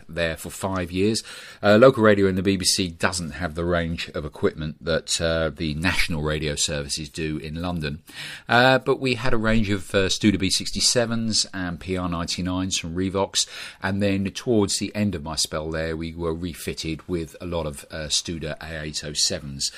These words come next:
So that will bring you up until about the mid nineteen nineties, and I decided to, uh, have a change in the industry, and I left the B B C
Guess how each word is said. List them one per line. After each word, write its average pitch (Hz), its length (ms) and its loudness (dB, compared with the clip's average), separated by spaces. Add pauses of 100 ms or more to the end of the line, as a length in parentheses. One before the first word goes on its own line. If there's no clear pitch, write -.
(400)
So 135 260 8
that 180 200 4
will 117 80 -4
bring 131 240 0
you 123 100 4
up 110 160 -2
until 110 380 0
about 101 320 2
the 101 60 0
mid 104 220 2
nineteen 92 560 6
nineties, 135 800 2
and 80 160 -8
I 78 220 -6
decided 78 720 0
to, 76 320 -2
uh, 71 340 -6
have 78 160 -6
a 76 60 -6
change 92 520 0
in 80 200 -6
the 78 140 -2
industry, 87 600 -4
and 85 140 -10
I 85 80 -6
left 82 240 -8
the 78 60 -14
B 78 140 -6
B 76 120 -8
C 85 340 0